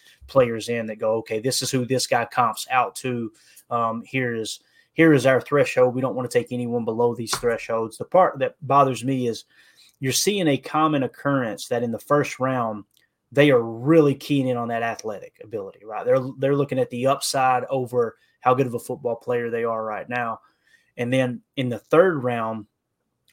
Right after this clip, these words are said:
you're seeing them miss a lot in the third round. And like Goody spilled the beans,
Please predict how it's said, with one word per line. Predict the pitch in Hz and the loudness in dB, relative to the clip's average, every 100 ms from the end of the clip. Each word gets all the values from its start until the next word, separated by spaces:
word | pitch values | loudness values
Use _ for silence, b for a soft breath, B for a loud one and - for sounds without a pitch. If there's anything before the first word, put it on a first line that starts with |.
| - | -6
you're | 131 | -4
seeing | - 165 143 | 2 4 4
them | 120 | 4
miss | 135 156 | 2 2
a | 139 | 2
lot | 131 123 | 2 2
in | |
the | 123 | -2
third | - 131 113 | -4 -2 -2
round. | 120 160 135 117 - _ _ - | -4 -2 -2 -6 -14 _ _ -8
And | 123 | -2
like | 127 117 113 | -2 -2 2
Goody | 160 160 | 2 2
spilled | 139 - 151 131 | -2 -2 0 0
the | 117 | -2
beans, | 117 165 139 127 139 - | 0 2 0 -2 -8 -12